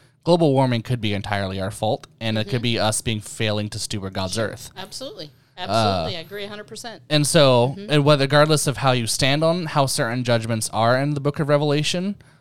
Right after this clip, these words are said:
Speaker 1: people need to be very mindful of how they communicate those. Because I actually know a lot of Christians who are pre-trib, and they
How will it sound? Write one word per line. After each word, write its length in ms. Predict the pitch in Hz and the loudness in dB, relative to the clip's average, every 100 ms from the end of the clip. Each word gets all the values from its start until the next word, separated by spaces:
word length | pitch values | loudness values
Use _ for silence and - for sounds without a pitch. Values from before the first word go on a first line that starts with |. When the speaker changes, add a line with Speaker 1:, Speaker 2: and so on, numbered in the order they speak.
| _ _ _ _ | _ _ _ _
Speaker 1:
people 240 | 156 156 | -2 2
need 140 | 147 139 | 2 2
to 60 | |
be 100 | 131 | 0
very 340 | 117 113 120 123 | -2 2 2 2
mindful 560 | 117 107 110 117 117 | 0 0 -2 -2 -2
of 80 | 104 | -2
how 140 | - 104 | -2 -2
they 100 | 101 | -4
communicate 880 | - 107 98 110 107 104 104 98 | -6 -8 -4 -4 -4 -6 -10 -10
those. 480 | - 90 85 - - - _ _ - | -8 -6 -6 -8 -10 -12 _ _ -8
Because 220 | 127 127 | -2 2
I 80 | 127 | 2
actually 260 | 135 202 | 2 0
know 180 | 175 160 | 2 2
a 20 | |
lot 460 | 120 104 101 110 117 | 2 0 2 4 4
of 120 | 117 | 0
Christians 680 | - 120 110 - 104 95 - - | -4 -2 0 -2 -2 -4 -6 -4
who 160 | 135 113 | -2 0
are 380 | 101 95 92 - _ _ _ _ _ - | 2 0 -2 -6 _ _ _ _ _ -10
pre-trib, 720 | - 147 143 214 214 214 247 _ _ _ _ _ 127 | -2 0 2 4 4 2 -2 _ _ _ _ _ 0
and 240 | 127 123 | 2 4
they 680 | 123 120 117 113 113 120 | 4 4 4 2 0 -2